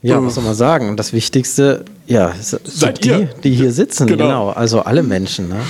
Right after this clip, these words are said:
Speaker 2: Mhm.
Speaker 1: Schülerinnen und Schüler sowieso. Ohne euch, ähm, ja, wären wir alle arbeitslos. Von daher brauchen wir euch schon allein, um Geld zu verdienen. Aber das macht ja die Schule auch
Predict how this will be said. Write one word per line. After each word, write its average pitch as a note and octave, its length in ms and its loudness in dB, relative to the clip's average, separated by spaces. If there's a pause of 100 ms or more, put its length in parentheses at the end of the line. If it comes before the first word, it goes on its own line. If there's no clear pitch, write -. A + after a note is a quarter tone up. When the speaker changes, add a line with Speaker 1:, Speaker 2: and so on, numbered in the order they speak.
(240)
Speaker 2:
Mhm. C3 100 2
Speaker 1:
Schülerinnen A#2+ 440 2
und G2+ 120 -2
Schüler A#2+ 240 2
sowieso. A#2+ 440 2
Ohne A#2 240 2
euch, A2 460 0
ähm, G2 300 0
ja, F#2+ 180 2
wären G#2 200 0
wir G2 140 0
alle G#2 160 0
arbeitslos. A#2+ 680 -2 (360)
Von A#2 100 -2
daher G2+ 180 2
brauchen G#2+ 320 -2
wir G2+ 100 0
euch F#2 140 -4
schon G#2 160 -2
allein, F#2 260 -2
um G#2 80 -6
Geld G2 220 -4
zu B2+ 100 -10
verdienen. B2 420 -4 (920)
Aber F#2+ 140 -2
das F#2+ 160 -2
macht A2 240 -2
ja G2+ 80 0
die F#2+ 120 -6
Schule G#2+ 240 -2
auch D#2+ 100 -2